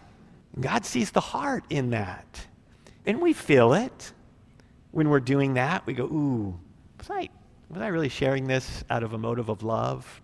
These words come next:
to, and concern and care? Or was I sharing this because I had a, a juicy tidbit that everybody will be delighted to hear?" We wanna wa-, be watchful of that. It causes all kinds of problems.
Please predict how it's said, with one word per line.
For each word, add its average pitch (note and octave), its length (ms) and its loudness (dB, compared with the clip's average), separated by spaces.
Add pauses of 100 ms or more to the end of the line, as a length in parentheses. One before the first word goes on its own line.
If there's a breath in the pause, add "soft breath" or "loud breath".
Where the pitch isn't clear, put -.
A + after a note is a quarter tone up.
to, - 140 -12 (140)
and A2 120 -8
concern A2+ 520 -6
and G#2 120 -8
care? C3+ 460 -6 (520 soft breath)
Or - 40 -12
was B2 100 2
I B2 60 8
sharing C#3+ 360 4
this C3 140 4
because A#2 300 0
I A2 40 2
had A2 180 2
a, F#2 80 -10 (420)
a - 20 -12
juicy G#2+ 360 -6
tidbit - 680 -10 (460 soft breath)
that A#2 120 -2
everybody A#2+ 400 2
will A2 140 -2
be G#2+ 80 -6
delighted A2+ 500 0
to G2+ 80 -6
hear?" G2 400 -10 (1120)
We A#2+ 120 -6
wanna B2 240 0
wa-, A#2 220 0 (160)
be A#2+ 100 0
watchful A#2 580 0
of G2+ 140 -4
that. F2+ 420 -10 (1080)
It - 100 -10
causes A#2+ 360 2
all B2+ 180 4
kinds A#2+ 440 -2
of G#2+ 240 -6
problems. G2 1000 -4